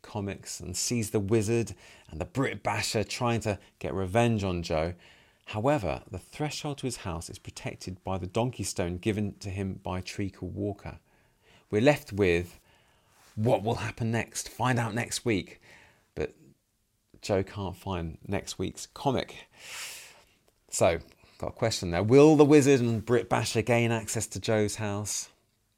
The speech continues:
I'm not really sure what to make of this book so far. It's so riddly, and I feel like Joe is lonely and has no friends. I feel a bit sorry for him. The book half ends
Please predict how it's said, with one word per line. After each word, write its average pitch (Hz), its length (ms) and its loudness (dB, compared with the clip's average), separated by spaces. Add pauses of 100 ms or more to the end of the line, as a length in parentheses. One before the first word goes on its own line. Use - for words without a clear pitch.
(1200)
I'm 156 200 -4
not 208 240 2
really 175 280 10
sure 156 240 8
what 123 180 4
to 135 80 -2
make 131 160 2
of 113 80 0
this 107 140 2
book - 180 2
so 92 160 -2
far. 85 240 0
It's - 300 -4 (200)
so - 320 2
riddly, 107 760 2
and 98 120 0
I 107 120 0
feel 120 580 2 (380)
like - 440 -6
Joe 110 300 4
is 101 220 0
lonely 107 360 2
and 87 140 -2
has 95 180 -6
no 107 320 2
friends. 87 640 -4 (500)
I 123 40 -14
feel - 160 -6
a 277 40 -2
bit - 120 -2
sorry 113 240 2
for 92 140 -8
him. 64 180 -8 (180)
The 123 300 2 (100)
book - 460 2 (320)
half 98 500 0 (140)
ends 110 500 0